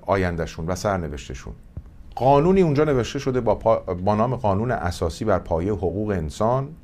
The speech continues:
و حقوق بشر که این آزادی رو به شما می‌ده که بتونی خودت آگاهانه درون جامعت نقش ایفا بکنی.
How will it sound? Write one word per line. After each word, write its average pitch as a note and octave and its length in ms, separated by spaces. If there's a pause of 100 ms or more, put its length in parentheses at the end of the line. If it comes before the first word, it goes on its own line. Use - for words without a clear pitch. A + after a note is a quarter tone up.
(120)
و D#2+ 80
حقوق F2 500
بشر A2 500 (720)
که D#3+ 340 (880)
این D3+ 260 (180)
آزادی G#2+ 680
رو C3+ 140
به G2+ 100
شما G#2+ 420
می‌ده C3 600
که B2 100
بتونی C3 640 (340)
خودت F3 520 (120)
آگاهانه A2 760
درون G2 380
جامعت E2+ 680 (760)
نقش G#2 300
ایفا F2+ 260
بکنی. D#2+ 400